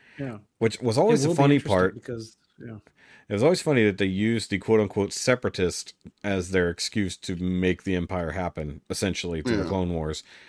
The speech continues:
Speaker 2: But then you end up, the
Speaker 1: Right.
Speaker 2: separatists end up being the backers
Speaker 3: The
Speaker 2: of the
Speaker 3: Rebel Alliance.
Speaker 2: rebellion. <laughs> So
Speaker 3: Mm-hmm.
Speaker 2: it's so fu-, like,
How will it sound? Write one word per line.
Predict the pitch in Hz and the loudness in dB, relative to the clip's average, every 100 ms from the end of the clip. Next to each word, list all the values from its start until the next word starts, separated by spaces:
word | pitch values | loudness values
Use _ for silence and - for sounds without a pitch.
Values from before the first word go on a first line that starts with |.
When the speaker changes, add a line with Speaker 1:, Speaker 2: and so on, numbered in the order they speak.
| - - | -20 -2
Speaker 2:
But | 101 92 | -2 4
then | 110 110 | 4 6
you | 131 104 | 6 4
end | 107 107 | 6 6
up, | 107 - _ | 4 2 _
the | 98 101 | -2 0
Speaker 1:
Right. | |
Speaker 2:
separatists | 101 127 123 120 113 101 - | 4 4 4 4 4 2 2
end | 113 110 | 0 2
up | 110 92 | 4 2
being | 92 104 107 101 98 92 _ _ _ _ - | 0 0 2 0 -2 -6 _ _ _ _ -6
the | 98 | -2
backers | 110 107 - 101 | 0 0 2 4
Speaker 3:
The | 101 | 4
Speaker 2:
of | 98 | 4
the | |
Speaker 3:
Rebel | 101 | 6
Alliance. | 110 104 120 120 98 90 | 4 6 6 6 4 2
Speaker 2:
rebellion. | 95 - | -2 -8
<laughs> | _ _ _ | _ _ _
So | - 135 | -2 4
Speaker 3:
Mm-hmm. | 110 | 6
Speaker 2:
it's | 151 - | 4 2
so | 117 117 | 0 2
fu-, | 113 110 107 | 2 2 2
like, | 101 | 2